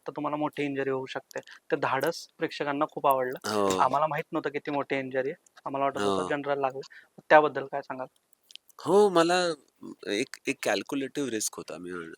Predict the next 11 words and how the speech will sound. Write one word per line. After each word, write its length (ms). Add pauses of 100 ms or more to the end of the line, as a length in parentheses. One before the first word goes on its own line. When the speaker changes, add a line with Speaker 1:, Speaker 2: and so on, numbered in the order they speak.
Speaker 2:
असं 240
नाही 120
म्हणणार 380
की 60
अगदीच 380
मी 240 (240)
खूप 220 (160)
धाडसी 580
एकदम. 240 (720)
प-, 100
एक 100